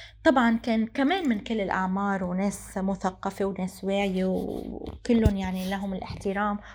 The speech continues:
وكذلك، يعني، في كتير جمعيات وفي كتير مشاريع حلوة عنا ب-، بلبنان بالجمعيات الفلسطينية، ولكن كمان في هدر وفي، يعني، قصص وفي،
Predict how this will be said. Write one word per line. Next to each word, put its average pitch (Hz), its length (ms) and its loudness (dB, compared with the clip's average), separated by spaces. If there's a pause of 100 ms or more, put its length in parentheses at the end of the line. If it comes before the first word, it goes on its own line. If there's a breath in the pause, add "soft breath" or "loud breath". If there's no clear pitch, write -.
(100)
وكذلك، 440 520 8
يعني، 226 200 2
في 233 140 -4
كتير 240 240 -2
جمعيات 220 580 -2
وفي 214 180 -6
كتير 240 220 0
مشاريع 220 380 0
حلوة 269 560 4 (360 loud breath)
عنا 208 500 0
ب-، 185 500 -4 (300 soft breath)
بلبنان 202 580 2
بالجمعيات 190 640 -2
الفلسطينية، 196 760 -4 (440 loud breath)
ولكن 311 480 4
كمان 285 380 0
في 302 240 -4
هدر 202 400 0
وفي، 320 560 0
يعني، 240 340 2
قصص 208 520 -4
وفي، 320 720 0